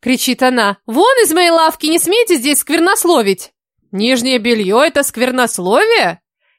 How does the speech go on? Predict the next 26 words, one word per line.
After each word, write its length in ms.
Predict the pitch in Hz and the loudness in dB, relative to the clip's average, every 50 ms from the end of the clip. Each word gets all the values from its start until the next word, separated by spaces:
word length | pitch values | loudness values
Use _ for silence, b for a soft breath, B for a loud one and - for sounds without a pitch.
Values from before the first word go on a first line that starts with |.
| _ _ _ | _ _ _
Искренне 500 | 220 240 294 - - - 277 262 262 262 | -2 -2 -2 -2 -2 -2 -2 -2 0 -2
удивляюсь. 640 | 262 226 269 247 214 180 160 156 151 147 - - - _ | 0 -2 -2 -2 -2 -4 -4 -6 -8 -10 -14 -18 -12 _
«Я 220 | 220 285 370 392 | -2 0 0 0
же 100 | 349 262 | 0 -2
с 100 | - - | -2 -2
вами 220 | 233 240 226 214 | -2 -2 -2 -2
не 120 | 208 254 320 | -2 0 0
о 100 | 330 254 | 0 0
женской 400 | 185 185 214 254 285 - 370 339 | -2 -2 -2 -4 -2 -2 -2 -2
физиологии 540 | 330 320 285 320 320 330 320 311 285 285 285 | -2 0 2 2 2 2 2 0 0 -2 -4
пришла 360 | - 294 277 - 285 254 226 | -4 -4 -2 -2 -2 -2 0
поговорить, 600 | - 226 208 208 220 220 220 202 175 156 - B B B B B B | -2 -4 -4 -2 0 0 0 0 -2 -6 -10 B B B B B B
хотя 300 | - 214 220 339 392 427 | -4 -2 0 0 0 2
и 80 | 370 240 | 2 2
эта 240 | 247 262 269 269 | 0 0 -2 -2
тема 280 | 254 - 277 269 262 247 | -2 -2 0 0 0 -2
вполне 360 | 247 - 247 240 247 240 233 | 0 0 0 2 2 0 0
нормальна». 640 | 226 247 269 269 247 202 180 170 170 160 156 160 - _ _ _ _ _ | 0 0 0 0 0 0 0 -2 -2 -6 -8 -10 -14 _ _ _ _ _
«Вон!» 800 | - 254 247 254 285 339 403 466 523 494 480 - 285 233 220 214 - _ _ _ _ _ _ _ _ _ _ _ _ _ _ _ | -6 -4 -2 0 2 4 4 4 4 4 2 2 0 0 -2 -6 -10 _ _ _ _ _ _ _ _ _ _ _ _ _ _ _
Дама 480 | - 180 175 202 220 233 254 269 285 277 | -14 -6 -2 0 2 2 2 0 0 -2
багровеет, 680 | 226 226 196 233 240 226 214 208 247 302 - - - | -2 -4 -2 0 0 2 2 0 0 -2 -2 -2 -2
и 40 | 247 | -4
ее 180 | 233 214 240 233 | -2 0 -2 0
глаза 360 | 202 220 233 220 202 247 285 | 2 0 0 2 2 0 -2
сильно 340 | - - 240 233 233 240 226 | 0 -2 -4 -2 0 0 0
выпучиваются. 840 | 247 269 - - 202 - - - 180 175 180 180 - - 185 180 | -2 -4 -4 -6 -6 -6 -6 -8 -6 -6 -6 -6 -4 -6 -6 -8